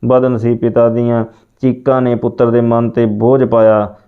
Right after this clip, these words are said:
ਪਰ ਇਸ ਨੂੰ ਵੱਖਰਾ ਰੂਪ ਦੇ ਦਿੱਤਾ ਗਿਆ। ਉਸ ਨੂੰ ਇਹ ਦੱਸਿਆ ਗਿਆ ਕਿ ਉਸ ਦਾ ਪਿਤਾ ਮਰਨ ਵੇਲੇ ਵੀ ਉਸ ਨੂੰ ਮੰਦਾ ਬੋਲਦਾ ਰਿਹਾ, ਉਸ ਨੂੰ ਆਪਣਾ ਕਾਤਲ ਆਖਦਾ ਰਿਹਾ। ਮਰਨ ਵੇਲੇ ਵੀ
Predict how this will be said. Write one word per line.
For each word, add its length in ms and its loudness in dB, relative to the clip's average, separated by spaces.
ਪਰ 200 0
ਇਸ 200 0
ਨੂੰ 140 0
ਵੱਖਰਾ 320 0
ਰੂਪ 260 2
ਦੇ 180 2
ਦਿੱਤਾ 380 0
ਗਿਆ। 320 2
ਉਸ 260 -2
ਨੂੰ 340 0
ਇਹ 180 0
ਦੱਸਿਆ 360 2
ਗਿਆ 240 4
ਕਿ 140 0
ਉਸ 220 0
ਦਾ 160 2
ਪਿਤਾ 380 0
ਮਰਨ 300 0
ਵੇਲੇ 260 2
ਵੀ 120 2
ਉਸ 300 -2
ਨੂੰ 200 0
ਮੰਦਾ 380 0
ਬੋਲਦਾ 360 0
ਰਿਹਾ, 280 0
ਉਸ 160 -2
ਨੂੰ 160 0
ਆਪਣਾ 320 -2
ਕਾਤਲ 400 0
ਆਖਦਾ 580 0
ਰਿਹਾ। 240 4
ਮਰਨ 280 0
ਵੇਲੇ 300 4
ਵੀ 300 2